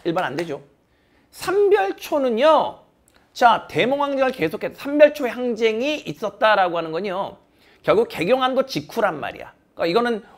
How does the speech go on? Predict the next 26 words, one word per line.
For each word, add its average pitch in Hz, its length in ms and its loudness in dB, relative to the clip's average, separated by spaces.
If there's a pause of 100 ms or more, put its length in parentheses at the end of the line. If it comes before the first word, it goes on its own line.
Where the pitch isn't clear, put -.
(120)
원종 240 520 2
당시니까 220 540 0
안 143 140 -4
되죠. 104 300 -10 (360)
저 196 120 -4
우왕은 285 540 4
거의 - 240 -2
고려의 233 400 0
끝이에요. 247 560 -4 (560)
쌍순 339 480 2
총감부를 285 520 0
공격해 226 400 -4
철령 302 360 0
이북의 196 400 -2
땅을 202 260 -4
회복한 202 360 -6
건 247 200 -2
공민왕. 151 440 -6 (920)
자, 262 160 2
요동정문 320 540 2
두 170 140 -2
번 254 120 2
있어요. 175 360 -4 (520)
이성계로 285 640 2
하여금 269 640 4 (600)
자, - 420 2